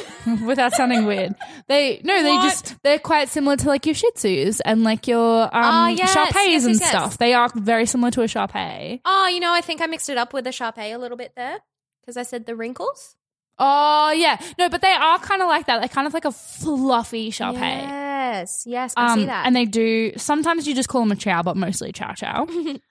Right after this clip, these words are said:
Speaker 2: Because it's
Speaker 1: Um,
Speaker 2: more fun, obviously.
Speaker 1: <laughs> So <laughs> we do a lot of accents, but here we go. Here's my Chinese accent. It's a dog breed originally from northern China where it is referred to as Songshi Quan.
Speaker 2: Oh.
Speaker 1: So that wasn't too bad.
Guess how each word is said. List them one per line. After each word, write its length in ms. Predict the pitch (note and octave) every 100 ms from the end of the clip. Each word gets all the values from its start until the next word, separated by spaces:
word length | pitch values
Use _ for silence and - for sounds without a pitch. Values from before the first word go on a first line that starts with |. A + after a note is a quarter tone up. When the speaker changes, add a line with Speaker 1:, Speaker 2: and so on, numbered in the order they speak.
| _ _ _
Speaker 2:
Because 220 | A3 A3 A3
it's 100 | G#3+
Speaker 1:
Um, 60 |
Speaker 2:
more 100 | G#3+
fun, 260 | A3 G3 F#3
obviously. 640 | F3 F#3+ F#3 F3 D3+ - F#3 F#3+ - -
Speaker 1:
<laughs> 380 | C4 A3+ - -
So 320 | B3 A3 G#3 - -
<laughs> 200 | - -
we 180 | A3 G#3+
do 180 | G3 F#3
a 40 |
lot 160 | F3 E3+
of 260 | F3+ F#3+ G#3+ - F#3
accents, 480 | F#3 - - G#3+
but 120 | - G3
here 140 | F#3+
we 60 | F#3
go. 140 | F3
Here's 160 | F#3+ F#3+
my 80 | G3
Chinese 400 | - F3 F3 F#3
accent. 320 | F3 - F3+ - C#4 D4 B3
It's 120 | -
a 60 | C4
dog 360 | G#3 B3+ C4+
breed 420 | A3+ C4 C4+ B3+ -
originally 580 | A#3 A3 A#3+ C4+ C4+ C4+
from 200 | C4 B3
northern 320 | A#3 A#3 A3
China 420 | G#3 G#3 G#3 G3+
where 220 | G3+ G#3+
it 80 | G#3+
is 180 | A3 G3
referred 460 | G#3+ - A3+ A#3 A3
to 200 | A#3 A3
as 360 | G#3 G3 G3+ G#3+ A#3+ _ _ -
Songshi 500 | E4+ G4+ - F#4+ F4+
Quan. 520 | - C#4+ G#3 - - _ _ _ _
Speaker 2:
Oh. 220 | - E5 -
Speaker 1:
So 80 |
that 80 | C4
wasn't 180 | C4 G#3+
too 80 | F3+
bad. 220 | - -